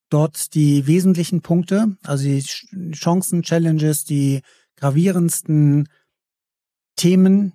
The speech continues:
deines Lebens kennenzulernen oder zu hören. Und je nachdem, wie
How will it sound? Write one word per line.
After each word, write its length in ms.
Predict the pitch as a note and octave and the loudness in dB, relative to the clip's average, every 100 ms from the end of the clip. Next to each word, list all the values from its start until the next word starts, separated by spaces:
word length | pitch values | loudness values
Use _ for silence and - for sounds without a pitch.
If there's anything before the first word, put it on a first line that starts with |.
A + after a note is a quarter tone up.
| - | -6
deines 400 | D3+ D#3 D#3+ - | -4 -2 -2 0
Lebens 640 | D3+ D#3 D#3 D#3 D3+ - - _ _ _ - | 0 2 2 0 -2 -6 -10 _ _ _ -6
kennenzulernen 760 | D#3 E3+ F#3 - E3+ E3 F3+ | 0 0 0 0 0 0 -2
oder 220 | D#3+ C#3+ - | -2 -4 -4
zu 200 | C#3+ A#2+ | -4 -2
hören. 380 | D3 G3 A3 - _ _ _ - | 0 2 0 -4 _ _ _ -6
Und 200 | C#3+ C3+ | -4 0
je 80 | C#3+ | 0
nachdem, 500 | C#3+ - D3 C#3+ C3+ | -2 -2 -2 -2 -2
wie 400 | C#3 C3+ C3+ | -2 0 -2